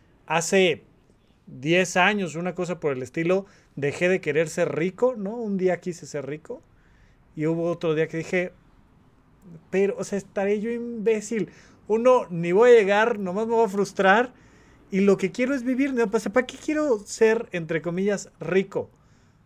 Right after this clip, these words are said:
Pues para hacer lo que me gusta. Puedo hacer lo que me gusta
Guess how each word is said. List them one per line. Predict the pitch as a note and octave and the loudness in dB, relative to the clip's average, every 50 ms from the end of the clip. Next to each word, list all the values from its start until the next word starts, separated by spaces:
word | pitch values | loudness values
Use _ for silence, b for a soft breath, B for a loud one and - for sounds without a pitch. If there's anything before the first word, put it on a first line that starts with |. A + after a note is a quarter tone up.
| _ _ | _ _
Pues | - - | -20 -10
para | _ - G#3 | _ -4 -2
hacer | G3 - C4+ C4+ | 0 0 -2 -2
lo | D4 C#4 | -2 -2
que | C#4+ | -2
me | C4 C4 | -2 0
gusta. | B3+ C4 C#4+ C4+ - A#3+ F3+ | 0 0 -2 -2 -2 -4 4
Puedo | - B3 C4 C#4 | 6 8 8 8
hacer | - - C#4+ C4+ | 6 4 2 0
lo | C#4 C#4 | 0 -2
que | B3 C4+ | -4 -4
me | A#3 A3+ | -4 -2
gusta | G#3+ A3+ A#3+ - - - B3+ C4 C4 B3+ | -2 -2 -4 0 2 4 4 4 2 -2